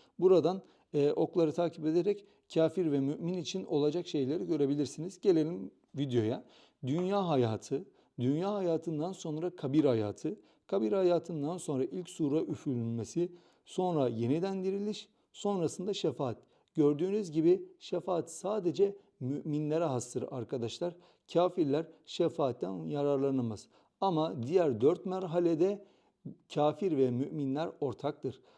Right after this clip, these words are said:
Daha sonrasında hesap görülecektir kafir ve mümin içinde. Daha sonra sayfaların uçuşması olacaktır.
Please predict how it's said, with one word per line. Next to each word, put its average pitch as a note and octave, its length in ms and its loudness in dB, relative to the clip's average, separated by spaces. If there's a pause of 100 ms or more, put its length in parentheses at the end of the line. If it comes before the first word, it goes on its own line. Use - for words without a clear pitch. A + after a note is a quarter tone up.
(200)
Daha F3+ 180 4
sonrasında C#3+ 720 -4 (180)
hesap - 400 -6
görülecektir A#2 720 -2 (180)
kafir C#3+ 440 -2
ve D#3 120 -2
mümin C3+ 420 -4
içinde. G#2+ 420 -6 (360)
Daha D#3 200 6
sonra C#3+ 460 -4 (160)
sayfaların C3+ 760 -2
uçuşması D3 720 -4
olacaktır. A#2 720 -4